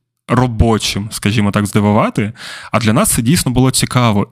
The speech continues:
І вони по черзі розповідали нам свої історії, показували фотографії, показували відео відпрацювань. І це було прям класно, захоплююче, і ми дійсно так просиділи до пізньої ночі разом з ними.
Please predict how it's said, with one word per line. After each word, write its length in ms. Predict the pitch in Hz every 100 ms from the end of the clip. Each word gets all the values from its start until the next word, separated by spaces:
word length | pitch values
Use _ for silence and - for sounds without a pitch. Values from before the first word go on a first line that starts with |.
| -
І 60 |
вони 260 | 113 113 170
по 120 | 175
черзі 420 | - - 147 123
розповідали 540 | 113 - 113 113 120 120
нам 120 | 113
свої 260 | - 113 113
історії, 420 | - - 104 104
показували 560 | - - 117 117 117
фотографії, 640 | 113 113 117 110 107 101 98
показували 640 | - - 113 110 113 113
відео 320 | 104 110 110 110
відпрацювань. 720 | 107 - 101 113 104 101 98 - - - -
І 40 | -
це 160 | 151
було 200 | 170 147
прям 220 | 135 123 120
класно, 500 | - 107 131 151 -
захоплююче, 720 | 101 110 - 143 139 110 - 101
і 60 |
ми 140 | 104 104
дійсно 420 | 107 131 - 104
так 320 | - 104 -
просиділи 600 | - 104 - 110 113 107
до 100 | 104
пізньої 400 | - 104 104 101
ночі 340 | 101 104 -
разом 280 | 104 101 104
з 60 | 98
ними. 320 | 101 85 87